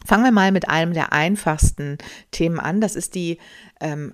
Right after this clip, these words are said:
ich glaube, weiß gar nicht, ob die so einen wirklich festen Namen hat. Ich kenne sie als Zwei-Minuten-Regel und die besagt eigentlich so ein bisschen, dass alles, was du innerhalb von zwei Minuten schaffst, sollst du sofort erledigen. Das war früher eines meiner absoluten Grundprinzipien.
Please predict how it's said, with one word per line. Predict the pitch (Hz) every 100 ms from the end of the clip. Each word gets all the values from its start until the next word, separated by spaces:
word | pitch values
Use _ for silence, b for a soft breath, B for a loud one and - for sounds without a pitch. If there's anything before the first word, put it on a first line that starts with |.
| 151
ich | -
glaube, | 180 185
weiß | 190
gar | -
nicht, | 202
ob | 180
die | 190
so | 180
einen | 170
wirklich | 185 202
festen | - 185 - -
Namen | 170 175 196
hat. | 180
Ich | 156
kenne | - 196
sie | 185
als | 147 - -
Zwei-Minuten-Regel | - 165 165 165 208 - 240 233 233 240 240 254 B B B
und | 196 214
die | 220
besagt | 202 202 196 208 -
eigentlich | 135 185 190
so | -
ein | 180
bisschen, | 185 190 170
dass | 180
alles, | - 147 214 240 -
was | 170 180 -
du | 175
innerhalb | - 175 170 170
von | - 165
zwei | - 165 160
Minuten | 160 175 226 226
schaffst, | - 180 190 - - B B B
sollst | - 165 160 -
du | 175
sofort | 156 147 - 135 -
erledigen. | - - - -
Das | 269 -
war | 277
früher | - 247 233 -
eines | 190 220 185
meiner | 175 170
absoluten | - - 196 175 165
Grundprinzipien. | - 147 170 123 104 - - - 101